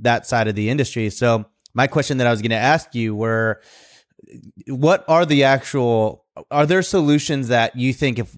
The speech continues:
if we did this, this would help solve this problem? Or do you think the solution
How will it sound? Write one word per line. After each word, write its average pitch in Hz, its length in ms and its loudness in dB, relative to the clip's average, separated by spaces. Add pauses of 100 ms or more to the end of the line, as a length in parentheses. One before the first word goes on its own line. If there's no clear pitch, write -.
if 117 200 -6
we 143 120 4
did 123 300 0
this, 107 540 -2
this 113 360 -4
would 123 160 2
help 117 300 -2
solve 120 320 0
this 113 140 -6
problem? 156 420 0
Or 160 140 0
do 131 100 0
you 127 60 0
think 135 200 -4
the 123 80 -6
solution 117 640 -4